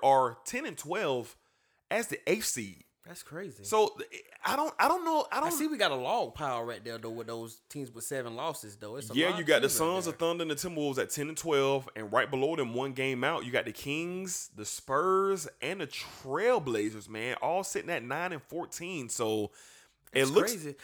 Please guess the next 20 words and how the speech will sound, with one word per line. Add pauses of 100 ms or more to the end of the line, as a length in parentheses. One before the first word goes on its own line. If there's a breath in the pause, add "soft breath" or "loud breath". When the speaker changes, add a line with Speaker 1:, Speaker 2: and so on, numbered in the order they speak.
(140 loud breath)
Speaker 2:
That's,
that's,
that's, (140)
that's
really
crazy
for
the
West,
man,
'cause
you
think
the
West
would
be
a
little
more